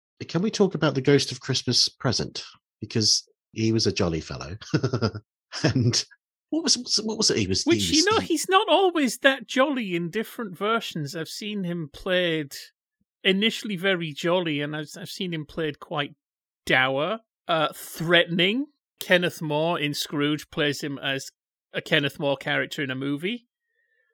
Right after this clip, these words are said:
Speaker 2: as opposed to a Kenneth More character in a T V series. That he's, he has different modes for T V and movies. So he's just got this kind of hectoring quality. They do really well in this. I don't know where the absent-mindedness comes in.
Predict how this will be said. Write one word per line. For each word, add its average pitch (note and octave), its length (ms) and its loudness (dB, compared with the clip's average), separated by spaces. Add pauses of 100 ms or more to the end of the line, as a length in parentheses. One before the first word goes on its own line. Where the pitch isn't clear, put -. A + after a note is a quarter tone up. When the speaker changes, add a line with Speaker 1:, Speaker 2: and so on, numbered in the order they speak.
(140)
Speaker 2:
as C#3 140 -4
opposed D#3 340 2
to D#3+ 80 0
a C#3+ 40 -2
Kenneth D#3 320 2
More D3 140 2
character C#3+ 400 0
in C#3+ 80 0
a C3+ 60 -2
T C#3 180 0
V C#3+ 180 -2
series. F#3+ 460 -2
That D#3 120 -4
he's, C3+ 180 -8
he D3 300 -8
has D#3 160 0
different D#3+ 360 -4
modes D3+ 280 -2
for C3+ 80 -14
T C#3+ 220 -4
V C3+ 160 -4
and C3 100 -4
movies. C3 480 -8 (440)
So - 160 -2
he's D3+ 160 2
just - 200 -6
got - 140 0
this D#3+ 120 -2
kind D3+ 200 0
of C3 80 -4
hectoring D#3+ 1000 4 (260)
quality. C#3+ 680 0 (260)
They G3 140 6
do B3 240 0
really A3+ 300 0
well F#3 300 6
in E3+ 140 2
this. E3+ 260 2 (280)
I G3 80 6
don't D4+ 180 4
know F4+ 80 -2
where E4+ 120 2
the C4+ 120 2
absent-mindedness A#3 1000 -4
comes C3+ 340 -10
in. A#2+ 180 -12